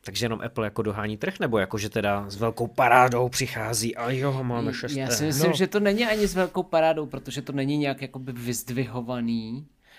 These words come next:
Speaker 2: Eh, i když si vezmeme i to, že vlastně příští rok už by měla být Wi-Fi sedm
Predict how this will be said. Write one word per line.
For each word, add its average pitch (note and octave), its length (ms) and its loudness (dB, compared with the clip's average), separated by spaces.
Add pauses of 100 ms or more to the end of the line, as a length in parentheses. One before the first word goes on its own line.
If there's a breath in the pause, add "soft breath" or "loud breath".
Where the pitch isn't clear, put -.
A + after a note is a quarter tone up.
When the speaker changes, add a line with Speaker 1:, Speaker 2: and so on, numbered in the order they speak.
(160 loud breath)
Speaker 2:
Eh, B2+ 260 0
i D3 140 -4
když B2+ 260 -4
si - 180 -4
vezmeme B2 500 -4
i C3+ 120 -8
to, B2 180 -8
že A#2 140 -8
vlastně A#2+ 340 -8
příští - 580 -6
rok A#2 240 -8
už - 180 -10
by A#2+ 140 -4
měla A#2 300 0
být B2 260 -8
Wi-Fi A#2 220 -10
sedm A2+ 680 -8